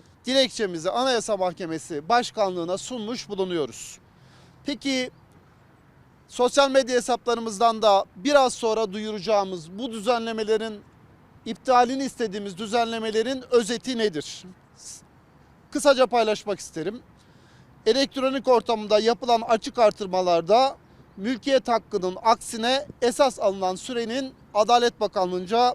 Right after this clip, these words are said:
belirlenmesi. Adli yardım ödeneğinin iki nolu barolara üye sayısına oranla fazla miktarda pay ayrılarak verilmesi.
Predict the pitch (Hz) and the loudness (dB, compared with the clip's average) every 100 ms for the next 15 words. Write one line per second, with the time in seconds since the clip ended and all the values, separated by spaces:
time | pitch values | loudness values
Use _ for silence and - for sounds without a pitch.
0 | - 185 190 185 175 170 156 - 127 _ | 0 0 0 2 0 0 -6 -8 -12 _
1 | _ - _ - - _ _ - 233 226 | _ -20 _ -20 -20 _ _ 2 4 4
2 | 262 285 247 214 185 190 190 226 254 233 | 0 2 8 8 6 0 4 4 4 0
3 | 214 226 285 311 - _ - - - 254 | 0 0 -2 -4 -14 _ -20 -20 -10 -2
4 | 302 277 247 208 226 240 233 196 190 254 | 2 6 6 8 6 6 6 6 6 4
5 | - - - 254 285 - 247 220 220 202 | 0 -12 -8 -2 0 0 0 -2 -2 2
6 | 226 226 269 247 214 247 277 - - - | 4 6 6 4 4 4 0 -12 -20 -12
7 | - 240 247 214 277 254 - - 226 220 | 0 2 2 2 2 2 -6 0 2 2
8 | 262 - 262 277 247 202 190 185 175 165 | 0 0 4 4 4 2 2 2 2 2
9 | 147 - 156 156 139 135 - 226 | 2 -4 -6 -6 -6 -8 -6 -6